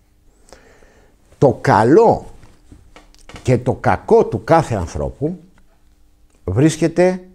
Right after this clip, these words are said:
στη δική του βούληση. Άρα μην ψάχνετε, και όπως είπε ο Μάρκος Αβρίλιος πριν,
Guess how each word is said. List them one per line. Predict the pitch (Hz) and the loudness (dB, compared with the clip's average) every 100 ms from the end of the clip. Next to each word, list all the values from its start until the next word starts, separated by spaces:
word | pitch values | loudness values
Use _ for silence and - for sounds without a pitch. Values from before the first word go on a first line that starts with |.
| _ | _
στη | - - 127 | -20 -6 -2
δική | 113 - 147 | -2 -4 -6
του | 135 | -6
βούληση. | 117 98 - - - _ _ _ _ _ _ _ _ _ - - - | -4 -4 -8 -16 -20 _ _ _ _ _ _ _ _ _ -20 -20 -10
Άρα | 147 156 - - | -4 -4 -6 -6
μην | 160 | -4
ψάχνετε, | 185 226 202 170 135 123 - - _ _ _ _ _ - - - - _ _ _ _ - _ | -2 -2 -2 -4 0 0 0 -6 _ _ _ _ _ -20 -20 -20 -20 _ _ _ _ -20 _
και | - | -4
όπως | 147 131 | -4 -2
είπε | 165 123 | -2 0
ο | |
Μάρκος | 135 147 127 - | 0 -2 -4 -4
Αβρίλιος | 107 127 131 95 64 - _ - - - - - - - - - _ _ _ _ _ _ _ _ _ _ _ _ - - | -2 -2 -2 -2 -6 -12 _ -20 -20 -20 -20 -20 -20 -20 -20 -20 _ _ _ _ _ _ _ _ _ _ _ _ -14 -2
πριν, | 120 120 | 0 0